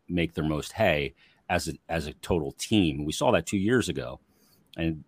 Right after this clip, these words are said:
they didn't lose back-to-back games from January sixth until the second round of the playoffs against the Islanders. And they were the second best record in the N H L over that period. So, um, there's still a lot of work to be done. There's chemistry,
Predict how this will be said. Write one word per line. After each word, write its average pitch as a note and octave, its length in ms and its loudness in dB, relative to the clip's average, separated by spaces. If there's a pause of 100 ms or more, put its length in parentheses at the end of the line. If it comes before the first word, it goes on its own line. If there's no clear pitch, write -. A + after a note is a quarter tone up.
they G2 100 6
didn't G#2 160 4
lose F2 120 0
back-to-back E2+ 500 0
games G2 240 4
from D#2 160 -4
January D#2+ 380 0
sixth - 300 -4
until - 160 -4
the D#2+ 80 -6
second E2 260 -2
round E2 120 0
of D2+ 60 -2
the C#2 60 -8
playoffs E2 320 0
against D2+ 180 -4
the E2+ 80 -2
Islanders. F#2+ 480 0 (640)
And D#2 360 -4
they F2 120 -4
were D#2+ 280 -2 (120)
the F2 80 -6
second E2+ 340 -4
best F2 180 -4
record E2 300 -2
in D2+ 80 -4
the D#2+ 100 0
N D2+ 100 -2
H C#2 180 -6
L A#2 160 2
over C2+ 160 -2
that C2 180 -12
period. - 320 -18
So, F#2+ 360 0 (600)
um, G#2 220 0
there's A2 160 0
still C3+ 260 6
a F2+ 60 -2
lot F#2+ 280 4
of A2+ 60 6
work G#2 240 4
to A2 80 -8
be A2+ 100 0
done. A#2 440 2 (140)
There's F#2 220 -2
chemistry, G#2+ 800 0